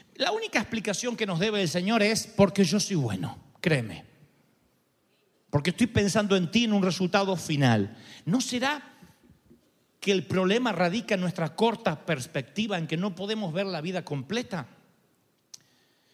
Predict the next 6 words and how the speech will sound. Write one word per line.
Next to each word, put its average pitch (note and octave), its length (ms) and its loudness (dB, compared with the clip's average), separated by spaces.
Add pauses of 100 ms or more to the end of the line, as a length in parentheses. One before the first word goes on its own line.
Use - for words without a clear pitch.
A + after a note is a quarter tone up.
(120)
Estaba A#3 240 0
leyendo A3 460 0
que D#3+ 720 -2 (500)
George G3+ 460 -2
Frederick G3 580 -4
Handel F3 560 -2